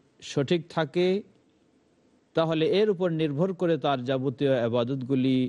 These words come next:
সঠিক হওয়ারই আশা করা যায়। আমরা কিতাবুত তাওহীদ এর ধারাবাহিক,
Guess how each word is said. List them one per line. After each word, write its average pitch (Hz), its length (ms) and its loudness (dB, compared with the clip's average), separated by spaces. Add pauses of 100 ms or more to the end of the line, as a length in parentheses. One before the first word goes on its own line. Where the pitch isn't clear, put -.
(120)
সঠিক 151 380 -2
হওয়ারই 123 440 0
আশা 117 300 -6
করা 110 260 -2
যায়। 101 320 -6 (580)
আমরা 131 300 0
কিতাবুত 139 520 -4
তাওহীদ 147 580 0 (580)
এর 131 180 0
ধারাবাহিক, 160 640 0